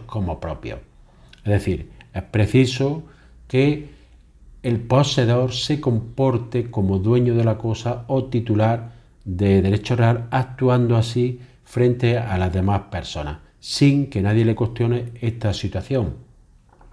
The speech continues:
Por tanto, esta posesión,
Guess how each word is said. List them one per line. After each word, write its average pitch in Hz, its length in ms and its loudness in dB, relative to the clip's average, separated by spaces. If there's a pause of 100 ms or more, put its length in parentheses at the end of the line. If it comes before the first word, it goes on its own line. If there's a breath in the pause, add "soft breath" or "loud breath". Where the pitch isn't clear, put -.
(1080 soft breath)
Por 85 180 -2
tanto, 113 400 2
esta 101 220 0
posesión, 131 640 2